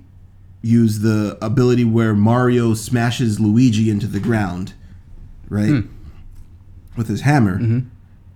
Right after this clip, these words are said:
Speaker 1: Mario goes behind Luigi to do it. So Luigi becomes the front brother.
Speaker 2: Ah.
Speaker 1: But his button is still B.
Speaker 2: Gotcha.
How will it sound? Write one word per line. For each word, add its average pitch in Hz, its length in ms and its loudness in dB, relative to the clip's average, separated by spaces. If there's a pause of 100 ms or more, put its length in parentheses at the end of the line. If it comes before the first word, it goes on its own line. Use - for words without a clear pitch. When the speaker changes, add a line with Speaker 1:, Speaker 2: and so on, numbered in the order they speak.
(300)
Speaker 1:
Mario 143 440 4
goes 139 260 6
behind 123 640 2
Luigi 117 560 0 (640)
to 113 100 -2
do 117 220 2
it. - 160 -10 (840)
So - 140 -2
Luigi 113 400 4
becomes 127 340 2
the 107 100 -2
front 117 300 -2
brother. 85 360 -8 (680)
Speaker 2:
Ah. 113 640 0
Speaker 1:
But 127 140 4
his 151 180 6
button 156 320 0
is 113 100 -4
still 120 260 0
B. 123 320 2 (100)
Speaker 2:
Gotcha. 107 600 -2